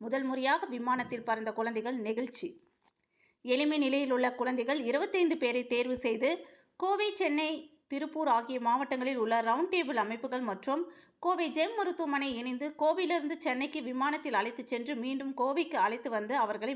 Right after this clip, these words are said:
மகிழ்வித்தனர். Flight of Fantasy எனும் திட்டம் மூலம் ரவுண்ட் டேபிள் இந்திய அமைப்பு இதுபோன்று ஏழை குழந்தைகளை விமானத்தில் அழைத்துச் சென்று ஆதரவற்ற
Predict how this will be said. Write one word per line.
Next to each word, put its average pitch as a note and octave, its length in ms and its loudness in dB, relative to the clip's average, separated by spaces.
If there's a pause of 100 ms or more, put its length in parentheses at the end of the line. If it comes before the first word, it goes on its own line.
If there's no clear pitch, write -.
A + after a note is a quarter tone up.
மகிழ்வித்தனர். A#3 600 -4 (680)
Flight C#4 300 -2
of C#4 140 0
Fantasy C4+ 480 0
எனும் A#3 180 -6
திட்டம் B3 320 -4
மூலம் C4 240 -2 (120)
ரவுண்ட் D4+ 280 2
டேபிள் D#4+ 260 0 (120)
இந்திய B3+ 260 -2
அமைப்பு B3 360 -6
இதுபோன்று B3 420 -4 (140)
ஏழை D#4 200 0
குழந்தைகளை G#3+ 440 -2 (500)
விமானத்தில் F#4+ 520 2
அழைத்துச் C4 360 0
சென்று C4+ 280 -4 (220)
ஆதரவற்ற F4+ 460 0